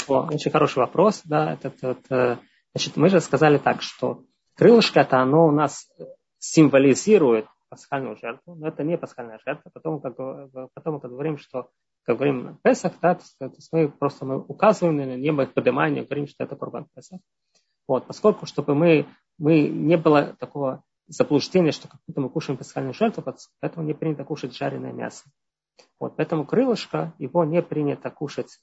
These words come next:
вечером, его можно оставить на утренней трапезе и скушать его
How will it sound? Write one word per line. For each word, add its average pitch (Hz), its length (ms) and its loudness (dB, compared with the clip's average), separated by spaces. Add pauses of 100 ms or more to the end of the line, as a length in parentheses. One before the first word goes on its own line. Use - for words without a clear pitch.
вечером, 156 720 -2 (360)
его 170 100 0
можно 208 420 -4
оставить 185 440 -4
на 170 60 -6
утренней 185 260 -8
трапезе - 440 -8
и 202 240 -4
скушать - 480 -14
его 151 460 -4